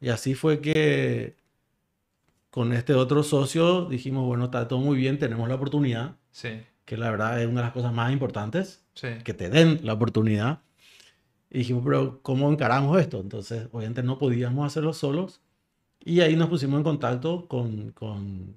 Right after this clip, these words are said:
Speaker 1: con otras dos personas que, que fueron, que vienen de una empresa de tecnología con la que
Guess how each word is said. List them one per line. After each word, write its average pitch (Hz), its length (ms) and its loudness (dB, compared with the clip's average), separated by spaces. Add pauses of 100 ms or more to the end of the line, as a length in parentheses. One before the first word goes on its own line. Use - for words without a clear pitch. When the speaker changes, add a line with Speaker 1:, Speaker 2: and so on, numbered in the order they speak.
Speaker 1:
con 95 220 -8
otras 113 260 -4
dos 120 160 -2
personas 139 480 -4
que, 101 260 -12
que 98 140 -10
fueron, 107 400 -6
que 113 140 -8
vienen 110 320 -4
de 117 40 -2
una 113 160 -2
empresa 110 320 -4
de 117 80 0
tecnología 123 560 0
con 117 100 -4
la 107 120 -4
que 98 260 -10